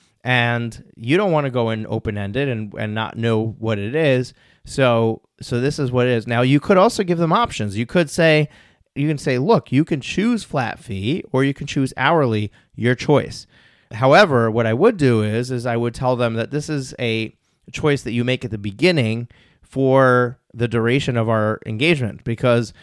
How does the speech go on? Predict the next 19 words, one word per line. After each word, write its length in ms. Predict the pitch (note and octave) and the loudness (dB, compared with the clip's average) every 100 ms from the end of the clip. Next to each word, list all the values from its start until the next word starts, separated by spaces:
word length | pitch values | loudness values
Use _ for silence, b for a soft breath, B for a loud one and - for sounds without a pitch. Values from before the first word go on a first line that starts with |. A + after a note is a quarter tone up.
| b b _ _ | b b _ _
it's 480 | - - B2 B2 | -20 -10 -8 -2
you 80 | C3 | 2
win 200 | B2+ F3+ | 4 2
some, 180 | E3 C#3 | 2 2
you 100 | A#2+ | 4
lose 220 | C#3 F3+ | 6 4
some. 300 | - G2+ G2+ | 2 -6 -2
There 120 | A2+ | 2
are 60 | C#3 | 2
gonna 160 | D#3 D3+ | 2 0
be 140 | C3+ | 0
times 400 | - C#3 C3+ A#2+ | 0 2 2 2
that 160 | A#2 - | 0 0
I'm 180 | A#2+ C3+ | 0 0
gonna 320 | C3+ B2 - | 0 -2 -4
spend 320 | - C3+ B2 | -4 -2 0
the 60 | A#2 | -2
entire 460 | G#2+ - C#3 C3 | -4 -2 0 0
day 400 | A#2 A#2+ G#2 G#2+ | 2 0 0 -4